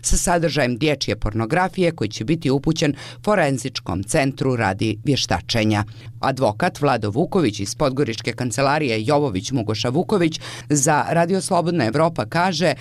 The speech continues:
da su izmjene krivičnog zakonika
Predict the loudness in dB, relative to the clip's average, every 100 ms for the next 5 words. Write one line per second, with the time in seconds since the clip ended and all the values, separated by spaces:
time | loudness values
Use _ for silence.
0 | -8 -16 -2 0 2 0 0 0 4 2
1 | 2 0 2 2 0 -2 0 0 -2 -2
2 | -2 -2 0 0